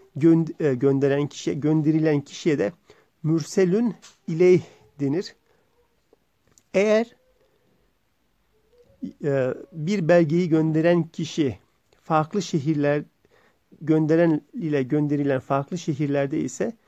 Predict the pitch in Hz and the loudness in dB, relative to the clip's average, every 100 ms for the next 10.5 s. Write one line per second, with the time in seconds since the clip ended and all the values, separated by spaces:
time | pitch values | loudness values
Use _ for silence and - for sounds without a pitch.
0 | _ _ _ _ - 165 180 220 - _ | _ _ _ _ -10 -2 0 -2 -6 _
1 | _ _ _ _ _ 147 156 165 - 220 | _ _ _ _ _ 0 0 0 -2 -4
2 | _ _ 151 135 127 208 - _ _ _ | _ _ -4 -2 -2 -4 -10 _ _ _
3 | _ _ _ _ _ _ _ _ _ _ | _ _ _ _ _ _ _ _ _ _
4 | _ - 151 135 123 139 139 131 131 - | _ -6 -2 0 0 0 2 0 -2 -6
5 | 143 - - 233 _ _ _ _ _ _ | -6 -6 -8 -12 _ _ _ _ _ _
6 | _ - 180 156 - _ _ _ _ _ | _ -2 0 0 -4 _ _ _ _ _
7 | - 170 170 - 170 175 160 - 135 147 | -6 -4 -4 -2 0 2 2 0 -2 -2
8 | 139 143 143 156 143 170 175 170 156 143 | 0 0 0 -2 -2 -4 -4 -4 -6 -6
9 | - 160 143 117 120 117 - - 123 131 | -6 -2 -2 -2 -6 -6 -10 -8 -8 -8
10 | - 127 160 170 | -10 -8 -8 -8